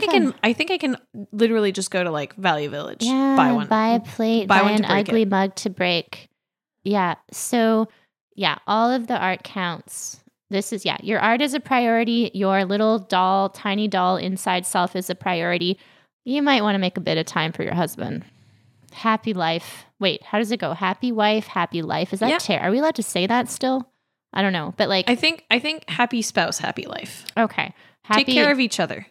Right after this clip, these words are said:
Speaker 2: Because if you are suffering, everybody's suffering a little bit, unless
Speaker 1: Yeah.
Speaker 2: he's so not self-aware he has no idea. But it's just like, he, you're gonna help him grow. It's just gonna
Speaker 1: Tell,
Speaker 2: be better.
Speaker 1: tell him. Be honest with him and be like, "Hey, I'm unhappy.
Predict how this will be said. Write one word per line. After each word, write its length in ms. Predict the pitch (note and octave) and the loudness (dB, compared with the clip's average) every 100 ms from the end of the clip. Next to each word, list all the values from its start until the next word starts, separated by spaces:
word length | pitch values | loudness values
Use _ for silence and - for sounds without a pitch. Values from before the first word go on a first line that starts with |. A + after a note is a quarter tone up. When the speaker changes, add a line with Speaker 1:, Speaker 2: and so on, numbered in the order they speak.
| - | -4
Speaker 2:
Because 260 | B3+ C#4 C4 | -2 0 0
if 120 | B3 | 2
you 160 | D4+ | 4
are 120 | F4+ F#4 | 4 4
suffering, 480 | D#4 D4 C#4+ C#4+ | 2 0 0 0
everybody's 460 | A3+ A3+ C4+ B3 A#3+ | 0 2 0 0 -2
suffering 380 | - G#3+ A3 G#3 | 0 0 0 -2
a 40 | |
little 200 | F#3 G3 | 0 0
bit, 240 | F#3+ E3 D#3+ | 2 0 0
unless 320 | F#3+ G3+ - | 0 0 0
Speaker 1:
Yeah. 40 | B3+ | -2
Speaker 2:
he's 60 | |
so 340 | - - G3 A#3 | 0 2 4 4
not 260 | G#3 F#3 | 2 0
self-aware 460 | - F3 F3+ F3 E3+ | 0 0 0 0 0
he 100 | F#3 | 0
has 160 | D#3+ F3 | 0 -2
no 140 | E3+ | -4
idea. 320 | E3 E3+ E3+ F#3+ | -4 -2 -2 0
But 100 | F#3+ | 0
it's 120 | A3 | 0
just 120 | C#4+ | 0
like, 180 | C4+ - | 0 -2
he, 180 | - C#4+ | -2 0
you're 100 | C#4 | 0
gonna 160 | D#4+ D#4+ | 0 2
help 220 | D4 C#4+ | 0 0
him 140 | C#4 A3 | 0 2
grow. 360 | G3 F3 E3+ G3+ - | 2 2 0 -6 -8
It's 180 | A3+ - | -6 -4
just 180 | B3 - | -6 -2
gonna 120 | B3 | 4
Speaker 1:
Tell, 120 | D#4 | 4
Speaker 2:
be 20 | D#4+ | 4
better. 180 | E3+ | 2
Speaker 1:
tell 160 | E3 B3 | 2 2
him. 260 | F3 G3+ - | 0 -8 0
Be 100 | C4 | 2
honest 300 | B3 C4+ C#4+ | 4 0 -4
with 100 | D4+ | -4
him 80 | E4+ | -2
and 120 | D4+ | 0
be 100 | A3+ | 2
like, 140 | G#3 G3 | 4 2
"Hey, 160 | G3+ | 0
I'm 120 | G3+ G3 | 0 0
unhappy. 480 | F#3+ F#3 - - | 0 -2 -4 -8